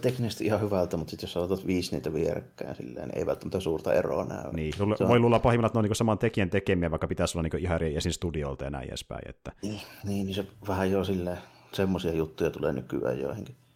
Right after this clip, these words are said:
Speaker 1: Sitten, no, tosta oli esimerkiksi hyvä esimerkki taas, taas Rob Liefeld, kun se puhuu, se piirtää edelleenkin paperilla, mut se, ja se sanoo, niinku, että se tietää kyllä, että se on niinku dinosaurus, koska se tekee niin, mut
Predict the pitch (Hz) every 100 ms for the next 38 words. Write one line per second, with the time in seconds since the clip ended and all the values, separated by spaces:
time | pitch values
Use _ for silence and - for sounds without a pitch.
0 | _ - - 85 - _ _ _ _ _
1 | _ _ _ - - - - 90 87 -
2 | 87 82 - - 65 - - - - _
3 | - - - _ - - 107 - - 85
4 | 92 - - - - - - - - 87
5 | 80 80 82 80 82 82 - 82 - 87
6 | 80 92 - - - _ 95 90 90 87
7 | 85 87 - - - - - 82 - 90
8 | 90 85 - 90 92 95 90 80 64 -
9 | - - - - - - - - - -
10 | -